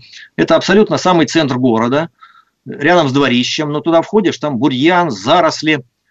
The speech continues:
э, такие полуразваливающиеся дома, которые ещё не снесены. Такой, в общем, как бы, ну, <clears throat> малоприятный уголок современного замечательного Новгорода. Вот. И, э,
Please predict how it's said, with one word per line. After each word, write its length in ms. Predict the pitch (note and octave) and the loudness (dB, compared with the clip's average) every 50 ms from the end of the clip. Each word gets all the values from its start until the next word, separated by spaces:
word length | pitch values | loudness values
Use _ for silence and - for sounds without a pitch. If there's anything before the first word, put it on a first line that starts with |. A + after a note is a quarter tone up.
| _ _ _ _ _ - | _ _ _ _ _ -10
э, 360 | B2 B2 B2 B2 B2 A#2+ A2+ | -8 -6 -4 -4 -4 -4 -4
такие 320 | - - - - D3 C#3 A#2+ | -6 -6 -2 0 0 0 2
полуразваливающиеся 1000 | - D#3 D#3+ D#3+ D#3 D3+ C3+ D3 E3+ F3 E3+ D#3 C#3 B2+ - D3+ C#3+ - - C#3+ | 2 2 2 4 4 2 2 2 2 4 4 4 2 2 2 0 -2 0 -2 -2
дома, 360 | A#2+ C3 B2+ B2+ D3+ F3 E3+ | 0 0 0 2 2 0 0
которые 360 | - D#3+ D3 - D#3+ D#3 D3+ | -2 -4 -6 -4 -2 -2 -2
ещё 180 | C#3+ - - D3+ | -2 -2 -4 -4
не 140 | C#3 D3 C#3+ | -4 -4 -8
снесены. 560 | - - C#3+ - - D3 C#3 C#3 C3+ A#2+ B2 - - - _ _ | -8 -8 -8 -4 -2 -2 0 0 0 -2 -2 -8 -20 -20 _ _
Такой, 260 | - C#3 - A3 A3+ | -12 -4 0 2 4
в 80 | A3 G3 | 4 4
общем, 320 | G#3 G3+ - G3 G3 F3 | 2 0 0 -2 -2 -2
как 200 | - F3+ F#3 E3+ | -2 -2 -4 -2
бы, 260 | D#3+ D#3 E3 D#3 D3 - _ | 0 0 0 0 0 -8 _
ну, 400 | - C#3+ D3 D#3 E3+ E3+ E3 - _ _ _ _ - | -16 -10 -6 -2 -2 -2 -4 -6 _ _ _ _ 2
<clears throat> 1080 | F3+ F#3+ C3 G#2+ _ _ _ _ _ _ _ _ _ _ _ _ _ _ _ - - | 2 2 2 0 _ _ _ _ _ _ _ _ _ _ _ _ _ _ _ -14 -6
малоприятный 760 | D3 E3 F#3 F#3 E3+ - F3 E3+ D#3 E3 F3+ F3 - E3 D#3+ | -2 0 0 0 0 0 2 2 2 4 2 2 0 0 0
уголок 480 | D3 C3+ B2+ C3+ C#3 E3 E3+ - - - - - _ _ | 0 2 2 2 2 0 0 -2 -6 -20 -20 -20 _ _
современного 720 | - - C#3+ B2+ C3 C#3 C#3 D3+ D#3 D#3 D3 C#3+ C#3 C3+ A#2+ | -16 -10 -6 -2 -2 -2 0 -2 -2 -2 0 0 0 0 0
замечательного 680 | A#2+ C3 B2 A#2 - D3 C#3 A#2+ C3+ B2+ C3 C3 C3 | 0 -2 -2 -2 -2 -2 -2 -2 -2 -2 0 0 0
Новгорода. 520 | C3 A#2 G2 E2+ - - - F2 - - - _ _ _ - - - - - - - _ _ _ _ _ - | 2 0 -2 -4 -8 -16 -18 -16 -18 -18 -20 _ _ _ -20 -20 -20 -20 -20 -20 -20 _ _ _ _ _ -4
Вот. 300 | C3 C3+ C3+ A#2 - - _ - | 0 2 2 0 0 -4 _ -6
И, 300 | G3+ F#3+ A3 A3+ A3+ A3+ | 0 4 4 6 6 4
э, 960 | G#3+ - - _ - G#3 C#3+ _ _ _ _ _ - G3 D#3+ D3+ D3 C#3 C#3+ | 2 0 -4 _ -18 -18 -18 _ _ _ _ _ -14 -8 -6 -2 -2 -2 -2